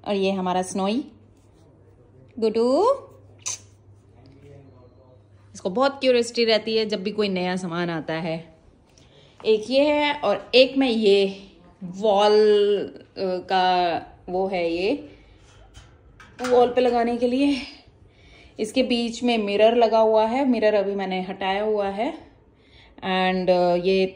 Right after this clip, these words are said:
thirty inch का है पूरा, यानी कि दो, सवा दो फुट something का।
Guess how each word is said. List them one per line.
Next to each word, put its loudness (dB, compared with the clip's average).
thirty 0
inch -2
का -2
है 2
पूरा, 2
यानी -2
कि -2
दो, 0
सवा -2
दो -4
फुट -2
something -8
का। -4